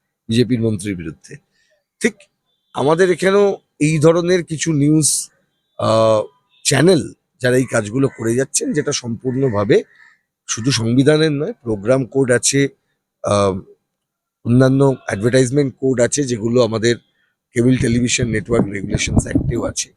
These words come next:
তার ভিত্তিতে আমরা আরও একটি মামলায় বলেছিলাম যে এই চ্যানেলের সঞ্চালনার ক্ষেত্রে কিছু রেস্ট্রিকশন দেওয়া হোক, অর্থাৎ ভাষাগতভাবে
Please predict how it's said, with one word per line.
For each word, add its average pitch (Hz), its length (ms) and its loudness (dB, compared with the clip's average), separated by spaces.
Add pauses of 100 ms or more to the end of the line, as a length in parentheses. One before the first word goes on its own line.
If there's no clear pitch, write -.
(420)
তার 110 140 -8
ভিত্তিতে 156 560 -6 (500)
আমরা 113 400 0 (480)
আরও 170 240 4
একটি 170 240 0
মামলায় 123 400 2
বলেছিলাম 139 600 -2
যে 123 340 0 (320)
এই 170 260 -2
চ্যানেলের 135 480 -2 (540)
সঞ্চালনার 139 720 0 (320)
ক্ষেত্রে 147 500 -4
কিছু 143 340 -6
রেস্ট্রিকশন 127 600 0
দেওয়া 117 200 4
হোক, 151 200 4 (640)
অর্থাৎ 107 220 0
ভাষাগতভাবে 104 1040 0